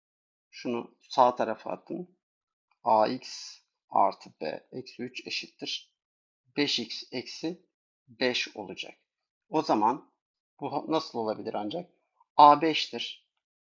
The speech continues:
ve B eksi üç de beştir. Buradan da B,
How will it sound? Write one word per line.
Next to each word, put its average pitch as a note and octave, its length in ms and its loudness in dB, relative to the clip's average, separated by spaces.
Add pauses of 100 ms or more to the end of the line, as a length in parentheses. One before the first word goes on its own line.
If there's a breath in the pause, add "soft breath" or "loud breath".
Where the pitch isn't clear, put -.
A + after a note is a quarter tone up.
(640)
ve D#3+ 140 -6
B F3+ 60 6
eksi D#3+ 340 2
üç - 200 -4
de G#2 100 -4
beştir. - 460 -8
Buradan C3 340 0
da D3 160 -2
B, C#3 280 2